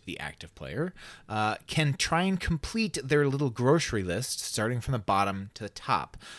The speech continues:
Uh, each player is gonna have two cards. The bottom, bottom card will just be covering up, uh, your grocery list, uh, from the bottom. So as soon as you complete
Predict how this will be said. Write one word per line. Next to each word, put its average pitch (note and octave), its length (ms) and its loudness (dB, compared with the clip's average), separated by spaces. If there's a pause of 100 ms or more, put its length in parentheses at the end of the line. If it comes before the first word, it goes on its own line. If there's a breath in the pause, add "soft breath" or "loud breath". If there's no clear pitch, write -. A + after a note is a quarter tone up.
(120)
Uh, G2 160 -4
each B2+ 180 -4
player C3+ 180 4
is A#2+ 120 2
gonna A#2+ 100 -2
have A2 220 -2
two C3 200 0
cards. G#2+ 520 0
The G#2+ 100 -6
bottom, G2+ 380 -2 (240)
bottom D3 320 4
card C3 280 2
will A#2 100 -2
just A2 200 -6
be G#2+ 100 -6
covering A#2 460 -4
up, C#3 240 -4 (400 loud breath)
uh, G2+ 400 -2
your G#2 240 -2
grocery A2+ 540 0
list, A#2+ 440 -2 (380 loud breath)
uh, G2 200 -4
from - 180 -6
the F#2+ 80 -2
bottom. G#2+ 400 2
So F#2+ 300 -2
as F2+ 220 -2
soon - 300 -2
as G#2+ 160 -2
you A2 60 0
complete B2+ 560 0